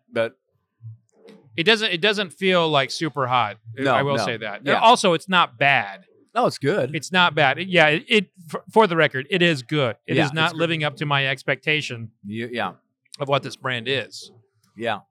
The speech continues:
Speaker 2: And, uh, Parker Beam, you know,
Speaker 1: Is the shit.
Speaker 2: he was the shit.
Speaker 1: Yeah.
Speaker 2: And, like, and, like, so maybe I come into this having a very
Speaker 1: Yeah.
Speaker 2: high
Speaker 1: It's funny
Speaker 2: opinion.
Speaker 1: how that can, that, how that
Speaker 2: Yeah.
Speaker 1: can affect it a little bit.
Speaker 2: Yeah.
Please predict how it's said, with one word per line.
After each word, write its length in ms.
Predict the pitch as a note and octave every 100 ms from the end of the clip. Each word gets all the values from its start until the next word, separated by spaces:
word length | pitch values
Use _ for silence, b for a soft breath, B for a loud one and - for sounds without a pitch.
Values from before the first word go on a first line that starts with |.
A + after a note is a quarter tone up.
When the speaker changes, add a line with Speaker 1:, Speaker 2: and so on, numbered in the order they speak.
| -
Speaker 2:
And, 540 | D3 C#3 C3+ C3 B2+ _ -
uh, 340 | C#3 B2+ B2 -
Parker 340 | D#3+ D#3+ C#3
Beam, 640 | C3+ E3 C#3 C3 C3 F3+ _ _ _ -
you 140 | C3+
know, 300 | B2+ A#2+ C#3 - _ _ _
Speaker 1:
Is 160 | A2+ G2+
the 80 | G#2
shit. 320 | C#3+ D#3 - _ -
Speaker 2:
he 200 | D3+ D#3
was 400 | D#3 D#3+ F3+ D3
the 80 | E3
shit. 380 | - G3+ F3+ -
Speaker 1:
Yeah. 160 | G#2+ C#3
Speaker 2:
And, 60 | C#3
like, 220 | C3+ - -
and, 220 | C#3+ C#3
like, 280 | C3+ C3 G#2+
so 160 | D3+
maybe 360 | C#3+ D3+ D3+ C#3
I 100 | C#3+
come 240 | - C#3+
into 220 | C3+ D3
this 260 | B2 B2+ C#3
having 320 | C3 C3 C3
a 100 | A#2+
very 520 | A2+ C3 C3 A#2+ A2 A2
Speaker 1:
Yeah. 300 | A#2+ A2+ F#2+ - -
Speaker 2:
high 640 | D3+ D3 C#3 C3+ C3 C3
Speaker 1:
It's 80 | B2
funny 160 | E3 C#3+
Speaker 2:
opinion. 20 |
Speaker 1:
how 180 | C3 E3
that 60 | B2+ A#2
can, 80 | A2
that, 180 | A2+ A2+
how 120 | A#2
that 100 | A2+
Speaker 2:
Yeah. 60 |
Speaker 1:
can 100 | B2
affect 320 | G2+ B2+ A#2+ G2+
it 100 | F2
a 60 |
little 200 | F2+ F2+
bit. 180 | E2+ E2 _ A2+ A2+
Speaker 2:
Yeah. 220 | D#3